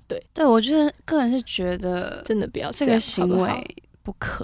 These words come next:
Speaker 2: 取啦。
Speaker 1: <laughs> 真的不要，拜托不要。
Speaker 2: <laughs> 就是你要真的喜欢上那个人，然后你，诶，我觉得这可以讨论，就是你觉得他刚分手，但他真的喜欢上了新的人，是可以的吗？还是说他只是，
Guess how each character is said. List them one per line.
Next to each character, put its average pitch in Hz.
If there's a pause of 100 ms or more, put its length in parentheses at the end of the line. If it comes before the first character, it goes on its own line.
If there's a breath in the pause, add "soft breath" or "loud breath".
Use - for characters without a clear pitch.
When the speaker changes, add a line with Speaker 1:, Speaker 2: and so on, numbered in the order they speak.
(100)
Speaker 2:
取 -
啦。 190
Speaker 1:
<laughs> -
真 254
的 226
不 175
要， 185
拜 202
托 214
不 -
要。 208
Speaker 2:
<laughs> 196
就 294
是 285 (380 loud breath)
你 226
要 285
真 302
的 269
喜 254
欢 185
上 226
那 202
个 -
人， - (100)
然 196
后 214
你， 208 (180)
诶， 294 (100)
我 220
觉 240
得 277
这 349
可 269
以 196
讨 -
论， 196
就 285
是 359
你 254
觉 202
得 208 (260 soft breath)
他 277
刚 247
分 226
手， - (240 soft breath)
但 320
他 330
真 320
的 294
喜 233
欢 185
上 220
了 190
新 196
的 190
人， -
是 -
可 -
以 202
的 170
吗？ -
还 202
是 302
说 285
他 269
只 185
是， 220